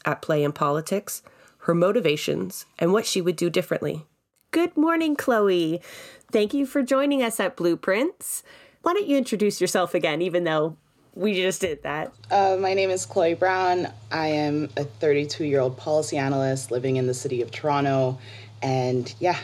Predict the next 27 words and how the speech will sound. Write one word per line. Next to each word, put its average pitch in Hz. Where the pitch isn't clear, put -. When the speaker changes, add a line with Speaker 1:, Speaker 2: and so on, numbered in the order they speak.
Speaker 2:
I'm 139
running 139
for 143
mayor 147
because 139
I'm 131
sick 131
and 131
tired 131
of 127
being 127
sick 123
and 123
tired. 131
I've 135
started 131
at 120
City -
Hall 135
as 135
an 131
unpaid 131
intern 139
in 127
twenty 135
fourteen. 165
And 131